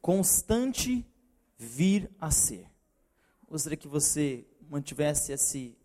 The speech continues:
esse, essa terminologia na sua mente. O constante vir a ser.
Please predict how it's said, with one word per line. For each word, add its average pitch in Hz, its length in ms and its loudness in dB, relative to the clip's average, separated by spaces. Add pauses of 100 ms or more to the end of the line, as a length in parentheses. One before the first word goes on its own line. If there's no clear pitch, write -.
(180)
esse, 135 260 -4 (480)
essa - 160 -2
terminologia 151 960 -2
na 165 140 -2
sua 160 360 0
mente. 120 540 -6 (540)
O - 40 -16
constante 226 1080 -2 (400)
vir 190 540 -4 (360)
a 135 100 -6
ser. 98 440 0